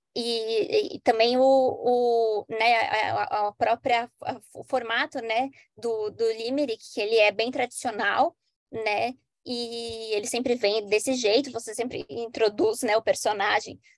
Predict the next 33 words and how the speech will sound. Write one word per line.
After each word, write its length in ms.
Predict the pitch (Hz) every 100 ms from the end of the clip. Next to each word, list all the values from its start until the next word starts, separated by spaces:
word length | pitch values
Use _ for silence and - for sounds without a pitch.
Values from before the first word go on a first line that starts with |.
| -
dessa 240 | - -
maneira, 640 | 233 269 269 302 339 320
e 120 | 302
depois 360 | 254 247 240 240
tem 180 | 294 302
essa 320 | 247 220 233
questão 260 | - 226 226
circular 640 | - 269 - 226 214 269
que 220 | - 208 - - -
volta, 580 | 208 233 226 226 214 - _ _ _
né, 200 | 208 214
às 140 | 208 208
vezes 320 | 226 220 -
até 300 | 220 254 240
volta 480 | 240 208 247 240 214
o 140 | 208
próprio, 580 | - 233 - 254 208 190 _ _ -
é, 340 | 208 208 190
lugar 480 | 190 220 208 220 247 269
que 80 | 226
a 60 |
pessoa, 500 | - 220 - 196 208
da 160 | 190 214
onde 140 | 226
a 20 |
pessoa 380 | 220 220 220 208
vem 320 | 247 214 214
no 100 | 214
final, 400 | 220 262 220 254 302
né, 120 | 247
no 100 | 233
último 380 | 233 - 214 208
verso, 500 | 214 233 339 -